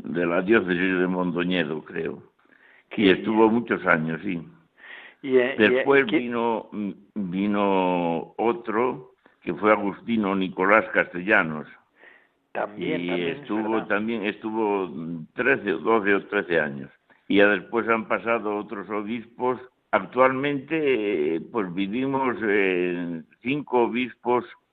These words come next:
Speaker 1: mm, que hayan, que hay-, hayan, hayan pasado o estemos aquí.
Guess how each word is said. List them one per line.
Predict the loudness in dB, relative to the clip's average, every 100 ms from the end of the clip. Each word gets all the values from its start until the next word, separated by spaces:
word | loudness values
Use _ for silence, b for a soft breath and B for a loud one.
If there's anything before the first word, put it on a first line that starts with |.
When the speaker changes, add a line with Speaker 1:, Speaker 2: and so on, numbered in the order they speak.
| _ -4
Speaker 1:
mm, | -2 0 0
que | 6
hayan, | 6 6 4 4 0
que | 0 4 6
hay-, | 4 2 0
hayan, | 2 4 2 0 -2
hayan | -2 0 -2
pasado | -4 -4 -2 -2 -2
o | -2 -2
estemos | -4 -8 -8 -8 -8
aquí. | -8 -10